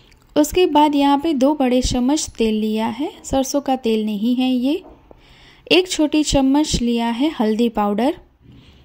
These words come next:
आधी छोटी चम्मच डाला है अजवाइन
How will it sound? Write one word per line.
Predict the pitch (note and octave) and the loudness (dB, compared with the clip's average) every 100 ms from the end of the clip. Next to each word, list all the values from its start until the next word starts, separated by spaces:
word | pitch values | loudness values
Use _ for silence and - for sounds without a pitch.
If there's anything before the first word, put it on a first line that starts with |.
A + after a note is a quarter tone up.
| - - | -20 0
आधी | B3 B3+ E4 | 2 4 4
छोटी | E4 D4 D#4 | 2 0 0
चम्मच | D4 C4 B3+ C4 - | 0 0 2 0 -2
डाला | A3 A3 A#3 | -2 0 0
है | C4 A4 - | -2 -4 -4
अजवाइन | A3 G3+ G#3+ G#3 G#3 G3 G#3 | -4 -2 -2 -2 -4 -4 -10